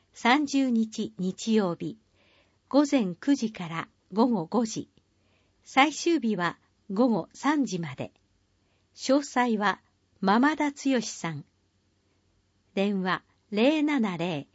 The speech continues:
二一七八の六五四七。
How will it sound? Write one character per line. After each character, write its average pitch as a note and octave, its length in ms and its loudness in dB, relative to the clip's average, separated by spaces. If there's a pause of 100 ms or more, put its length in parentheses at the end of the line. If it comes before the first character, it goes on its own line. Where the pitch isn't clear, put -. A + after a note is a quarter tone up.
(360)
二 C#4 260 4
一 A3 300 -6
七 F3+ 260 0
八 A3 400 -6
の C#3 200 -6 (500)
六 A3 400 0
五 C#4 280 2
四 G#3 380 0
七。 F3 380 -4